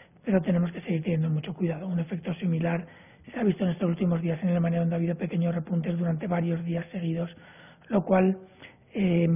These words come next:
como mínimo, ha inquietado no solo a Alemania, sino también a todos los países de alrededor, incluidos nosotros, porque estamos en una fase muy delicada en la que, si no hacemos las cosas bien, podemos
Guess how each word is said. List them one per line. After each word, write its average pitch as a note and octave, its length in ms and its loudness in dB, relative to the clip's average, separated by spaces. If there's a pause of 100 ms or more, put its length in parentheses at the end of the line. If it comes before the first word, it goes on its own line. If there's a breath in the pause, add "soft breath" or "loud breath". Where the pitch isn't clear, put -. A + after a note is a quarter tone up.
(300)
como F#3 240 6
mínimo, F3+ 360 4
ha F3+ 80 2
inquietado E3+ 720 2
no E3+ 300 4
solo F3+ 160 2
a E3+ 40 4
Alemania, E3+ 400 0
sino E3+ 160 0
también E3 320 -2
a E3 100 -8
todos E3+ 200 -4
los D#3+ 120 -8
países E3 340 -4
de E3 60 -2
alrededor, D#3+ 360 -2 (400 loud breath)
incluidos F#3 560 6
nosotros, E3+ 540 0
porque G3+ 160 -12
estamos F#3 340 -4
en F#3+ 60 0
una F3 160 0
fase F3+ 240 -6
muy F3+ 220 6
delicada F3+ 560 0 (420 loud breath)
en A3 100 4
la F3 120 4
que, F3 80 0
si E3+ 80 0
no E3+ 80 4
hacemos F3 200 2
las E3 120 2
cosas E3 260 0
bien, D#3+ 180 0
podemos D#3+ 460 -2